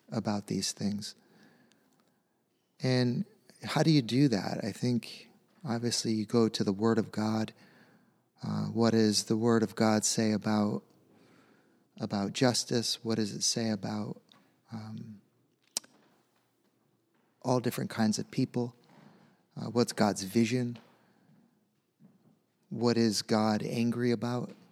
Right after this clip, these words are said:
in, in that regard? There's a lot there in Scripture, a lot. And so to just kinda take it, take it in and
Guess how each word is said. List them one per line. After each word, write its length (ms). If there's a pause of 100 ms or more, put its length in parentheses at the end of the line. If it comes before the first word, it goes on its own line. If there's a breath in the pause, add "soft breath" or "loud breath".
(200)
in, 280
in 180
that 240
regard? 560 (1040 soft breath)
There's 140
a 40
lot 300
there 420 (240)
in 220
Scripture, 540 (220)
a 80
lot. 460 (1200 soft breath)
And 180
so 180
to 140
just 240
kinda 220
take 300
it, 180 (840)
take 280
it 80
in 260
and 260